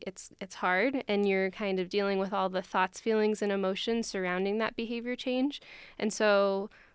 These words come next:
mindfulness or that present moment contact, noticing your, when you're here now versus when you're having thoughts about the future or the past. And then there's the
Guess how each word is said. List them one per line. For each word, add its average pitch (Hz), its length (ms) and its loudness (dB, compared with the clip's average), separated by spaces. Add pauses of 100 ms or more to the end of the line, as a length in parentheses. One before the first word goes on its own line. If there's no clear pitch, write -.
mindfulness 247 720 2
or 220 120 2
that 196 180 2
present 220 320 -2
moment 214 320 0
contact, 220 720 -2
noticing 240 840 2 (360)
your, 202 380 2
when 208 220 4
you're 202 320 4
here 214 480 2
now 208 440 2
versus 202 540 -2
when 202 160 2
you're 196 100 2
having 190 320 0
thoughts - 280 -6
about 170 180 -4
the - 80 -14
future 185 380 -6
or - 40 -4
the - 80 -8
past. - 520 -2 (360)
And 214 160 0
then 208 200 4
there's 196 480 2
the 185 640 0